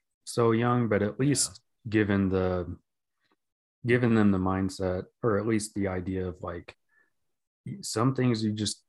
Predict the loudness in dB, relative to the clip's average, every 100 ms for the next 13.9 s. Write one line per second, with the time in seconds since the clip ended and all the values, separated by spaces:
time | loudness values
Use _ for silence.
0 | _ -6 -4 -2 -4 -4 -8 -10 -8 -6
1 | -4 -4 -4 -6 -4 -4 -2 -6 0 0
2 | 0 -2 0 2 4 2 0 -6 -2 0
3 | 0 -2 -6 -6 -10 -4 2 2 2 -2
4 | -2 -2 -2 -2 -4 -4 -2 -2 -4 -6
5 | -8 -8 -8 -8 -8 -6 -8 -6 -8 -8
6 | -6 -6 -8 -10 -14 -10 -4 -4 -4 -6
7 | -6 -10 -14 -20 -12 -8 -6 -6 -6 -8
8 | -10 -12 -20 _ -6 -6 -6 -8 -8 -8
9 | -8 -8 -8 -8 -8 -8 -10 -10 -10 -8
10 | -8 -12 _ -20 -20 -20 _ -4 -2 0
11 | -4 -6 -6 -6 -8 -8 -10 -10 -10 -12
12 | -12 _ _ _ _ _ _ _ _ 0
13 | 2 4 4 4 4 2 0 -8 -12